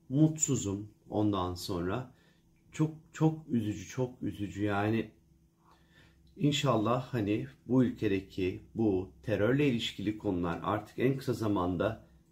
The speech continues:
tamamen son bulur, tarihin karanlık ondan sonra sayfalarına gömülür. Ee, dünkü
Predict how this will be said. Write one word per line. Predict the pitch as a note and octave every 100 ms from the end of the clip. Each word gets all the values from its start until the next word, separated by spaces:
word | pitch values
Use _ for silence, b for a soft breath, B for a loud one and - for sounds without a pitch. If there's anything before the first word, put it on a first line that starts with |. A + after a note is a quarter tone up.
| -
tamamen | A2 A#2 C3 C3+ A#2+ B2
son | A#2+ - A#2 B2 A2
bulur, | G#2 A#2+
tarihin | - A2+ G2+ G#2 B2
karanlık | - G#2+ G#2 A2+ - - b b b b b
ondan | A2 A2+ G#2
sonra | G#2 G#2
sayfalarına | - G#2 G#2 G2+ G#2+ A2+
gömülür. | G2 G2+ G2+ G2+ C3+ - b b b b b _ -
Ee, | A#2+ A2 G2+ G2 F#2 -
dünkü | B2 B2 D#3 E3